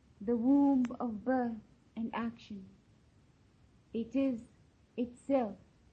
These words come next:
time, space, and causation. It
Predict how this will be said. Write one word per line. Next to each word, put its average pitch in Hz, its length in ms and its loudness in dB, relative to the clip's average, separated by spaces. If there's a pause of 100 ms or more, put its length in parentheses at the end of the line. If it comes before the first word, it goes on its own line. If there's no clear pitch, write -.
(440)
time, 240 600 -2 (460)
space, 240 600 0 (640)
and 226 220 -4
causation. 214 720 -2 (1300)
It 254 180 0